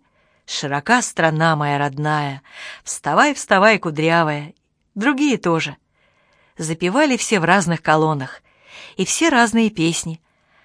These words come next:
но эта неразбериха никому не мешала. А сколько детей сидело на плечах отцов, им было так интересно вокруг смотреть.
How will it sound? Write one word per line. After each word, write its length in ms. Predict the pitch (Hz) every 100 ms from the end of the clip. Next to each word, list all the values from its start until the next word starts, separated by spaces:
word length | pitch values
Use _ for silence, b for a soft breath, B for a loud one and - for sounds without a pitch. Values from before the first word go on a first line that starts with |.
| _
но 200 | 175 160 -
эта 300 | 262 269 240
неразбериха 680 | 202 202 175 170 208 190 196
никому 360 | 190 233 277
не 120 | 277 151
мешала. 520 | 147 - 139 135 - _ _ _ _ _ _ _ _ _ _ -
А 120 | 165
сколько 460 | - - 320 - 214
детей 340 | 214 208 311
сидело 420 | 302 196 170 170
на 120 | 165 160
плечах 400 | 170 - 165 160
отцов, 440 | 165 - 170 - B B B B
им 160 | 196
было 220 | 185 208 202
так 240 | 320 311
интересно 520 | 262 247 226 220 180
вокруг 380 | 165 175 185 143
смотреть. 580 | - 156 151 147 143